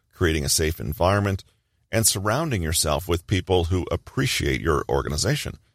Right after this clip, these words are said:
So, what might happen if you feel that someone is subtly trying to wrestle control away from you, even if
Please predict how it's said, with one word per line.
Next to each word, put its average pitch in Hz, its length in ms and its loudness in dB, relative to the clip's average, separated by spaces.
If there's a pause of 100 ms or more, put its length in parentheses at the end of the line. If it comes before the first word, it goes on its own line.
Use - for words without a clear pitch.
(240)
So, 101 460 2 (600)
what 214 220 -2
might 156 240 2
happen 95 500 0
if 82 140 -6
you 95 80 -2
feel 101 280 2
that 87 200 2 (420)
someone 160 380 0
is 85 160 2
subtly 117 460 2
trying 98 560 0
to 76 180 -2
wrestle 82 580 0
control 85 640 2 (340)
away 87 380 2
from 62 340 -4
you, 50 200 -6 (800)
even 180 280 0
if 175 300 -2